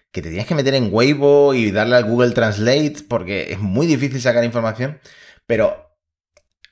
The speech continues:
mm, es-, están llegando, están llegando, eh, buenas imágenes. Por ejemplo, las fotos, las fotos del despegue de el Larga Marcha cinco,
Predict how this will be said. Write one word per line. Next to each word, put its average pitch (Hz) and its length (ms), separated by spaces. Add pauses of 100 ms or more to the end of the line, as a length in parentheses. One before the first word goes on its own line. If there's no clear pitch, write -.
(100)
mm, 127 520 (100)
es-, - 380
están 190 400
llegando, 135 640 (140)
están 190 360
llegando, 123 680 (220)
eh, 95 800 (260)
buenas 120 480
imágenes. 104 440
Por - 120
ejemplo, 104 180
las 107 240
fotos, - 680 (100)
las 113 340
fotos - 600 (520)
del 120 580
despegue 107 840 (560)
de 120 640
el 107 200
Larga 101 280
Marcha 143 520
cinco, - 760